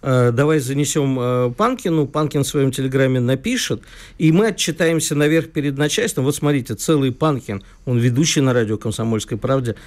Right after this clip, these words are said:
написал, как правильно любить родину. Начальство скажет: «Молодцы, ребята».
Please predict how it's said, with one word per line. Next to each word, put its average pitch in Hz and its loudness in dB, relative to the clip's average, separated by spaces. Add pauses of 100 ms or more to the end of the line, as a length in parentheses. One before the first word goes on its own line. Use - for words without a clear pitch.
написал, 139 0
как - -8
правильно 120 0
любить 113 -4 (180)
родину. 127 0
Начальство 117 -4
скажет: - -10
«Молодцы, 131 0
ребята». 110 -4